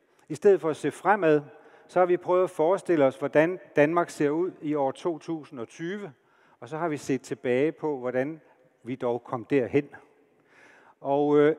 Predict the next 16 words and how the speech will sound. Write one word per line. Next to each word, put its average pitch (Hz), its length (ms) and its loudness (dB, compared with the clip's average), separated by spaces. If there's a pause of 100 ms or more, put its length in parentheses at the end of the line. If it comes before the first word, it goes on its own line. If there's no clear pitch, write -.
et 196 140 2
af 180 80 6
de 160 160 4
emner, 190 200 2
der 156 100 2
er 131 80 4
taget 127 260 0
op 160 140 2
i 180 40 -2
bogen, 175 340 -4
som 135 180 -12
jeg 120 80 2
ikke 147 140 -4
selv 185 180 2
har 147 60 -2
skrevet, 147 440 -2